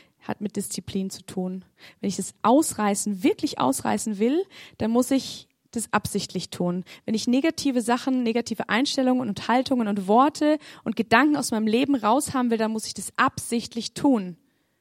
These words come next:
Da reicht kein Gebet. Gebet kann die Unterstützung sein, aber ich muss aktiv was tun. Wenn ich merke, du, was weiß ich, du hörst ein Gespräch in der S-Bahn mit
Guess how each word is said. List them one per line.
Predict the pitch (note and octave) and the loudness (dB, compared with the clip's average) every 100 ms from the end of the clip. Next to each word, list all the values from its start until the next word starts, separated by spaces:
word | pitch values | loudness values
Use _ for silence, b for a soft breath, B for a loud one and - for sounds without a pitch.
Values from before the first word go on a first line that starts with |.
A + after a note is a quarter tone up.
| _ _ _ _ _ | _ _ _ _ _
Da | G3 | -8
reicht | F#3+ G3 - - - - | -2 0 0 -4 -14 -16
kein | - F#3+ F#3+ G3+ G#3 - | -6 -4 -2 -6 -10 -6
Gebet. | A3+ A#3+ F#3+ - - _ _ _ _ _ _ - | -2 -2 -2 -8 -20 _ _ _ _ _ _ -6
Gebet | G#3 A3 C#4 - b b - | 2 4 2 -2 b b -6
kann | A3 | 0
die | A3 | 2
Unterstützung | A#3 B3+ - E4+ - G#3+ | 2 2 2 2 2 0
sein, | E3+ D#3+ E3+ B B - | 0 -4 -6 B B -6
aber | G3+ | -4
ich | G3 | -2
muss | A3 - - | -4 -4 -2
aktiv | A#3 C#4+ - - C#4+ D4 | -2 -2 -4 -2 -2 -2
was | - | -6
tun. | - F#3+ F3+ F3 _ b b b - | -4 -4 -4 -8 _ b b b -2
Wenn | A3+ | -2
ich | G#3+ | 0
merke, | A3+ B3+ G4 - G#4 G#4+ - _ _ - | 2 2 2 0 -2 -2 -8 _ _ -2
du, | C4+ - | -2 -2
was | A3+ B3 B3 | -4 -4 -4
weiß | |
ich, | D4+ - | -6 2
du | B3+ | 4
hörst | C4 C#4+ | 4 2
ein | A#3+ | -4
Gespräch | A3+ - D#4+ | -6 -4 -2
in | B3 | -2
der | G3+ | 0
S-Bahn | F4 - D4+ D4 | -2 -2 0 2
mit | D#4 - | 0 -2